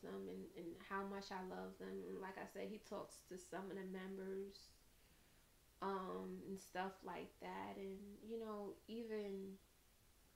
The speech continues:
seeing the Times and, and all the people that,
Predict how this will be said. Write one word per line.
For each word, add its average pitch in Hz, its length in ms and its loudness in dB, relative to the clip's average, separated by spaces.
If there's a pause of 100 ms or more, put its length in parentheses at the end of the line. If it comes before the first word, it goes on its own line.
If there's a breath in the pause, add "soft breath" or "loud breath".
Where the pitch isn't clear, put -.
(460)
seeing 233 260 6
the 190 160 0
Times 190 720 -2
and, 190 320 -4
and 190 200 -2
all 190 180 4
the 196 180 0
people 180 360 -2 (140)
that, 185 380 -4